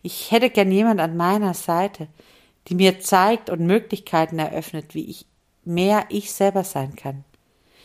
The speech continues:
Ich selber als Frau, ich selber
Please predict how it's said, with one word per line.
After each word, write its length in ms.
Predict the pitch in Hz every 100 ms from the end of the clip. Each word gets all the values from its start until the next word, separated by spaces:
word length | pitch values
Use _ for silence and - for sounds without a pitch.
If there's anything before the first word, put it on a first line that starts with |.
| _ _
Ich 180 | 170
selber 520 | - 185 202 220 220 220 _ _ _ _
als 240 | 165 160
Frau, 540 | - - 165 180 226 240 _ -
ich 140 | 160
selber 580 | - 175 175 185 190